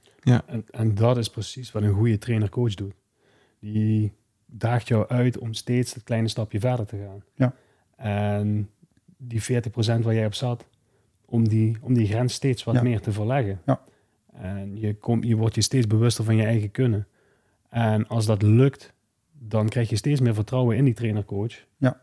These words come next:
Speaker 2: En dan, ja, laat maar gaan. Hij,
Speaker 3: Maar nog
Speaker 2: als
Speaker 3: belangrijker nog, ook veel meer ver-, vertrouwen in
Speaker 2: in jezelf,
Speaker 3: jezelf.
Speaker 2: ja.
Speaker 3: En dat is eigenlijk waar het om gaat. En dat
Speaker 2: Ja.
Speaker 3: is ook waar de trainer-coach zijn doel, eh,
Speaker 2: Ja.
Speaker 3: en zijn meerwaarde ligt, om dat die, degene die in de coaching zit, dat te laten ervaren.
Speaker 2: Ja.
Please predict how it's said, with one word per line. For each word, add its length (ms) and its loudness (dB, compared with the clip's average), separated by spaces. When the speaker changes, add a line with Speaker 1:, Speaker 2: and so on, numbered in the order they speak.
Speaker 2:
En 160 -2
dan, 220 2
ja, 120 0
laat 120 2
maar 140 -4
gaan. 280 0
Hij, 260 2
Speaker 3:
Maar 160 4
nog 80 6
Speaker 2:
als 100 2
Speaker 3:
belangrijker 500 4
nog, 160 2
ook 120 -4
veel 160 0
meer 100 4
ver-, 220 -2
vertrouwen 360 -6
in 60 8
Speaker 2:
in 60 8
jezelf, 240 6
Speaker 3:
jezelf. 200 -2
Speaker 2:
ja. 60 -20
Speaker 3:
En 120 0
dat 140 6
is 60 2
eigenlijk 300 0
waar 120 0
het 80 2
om 100 2
gaat. 300 2
En 80 -2
dat 100 2
Speaker 2:
Ja. 60 2
Speaker 3:
is 60 -4
ook 0 -
waar 160 -2
de 40 -18
trainer-coach 920 0
zijn 240 2
doel, 340 4
eh, 120 -2
Speaker 2:
Ja. 100 2
Speaker 3:
en 80 2
zijn 160 4
meerwaarde 480 4
ligt, 240 0
om 240 0
dat 300 0
die, 420 -4
degene 320 0
die 100 2
in 60 4
de 80 0
coaching 380 0
zit, 160 -4
dat 140 -2
te 80 -6
laten 220 -4
ervaren. 460 -2
Speaker 2:
Ja. 140 -4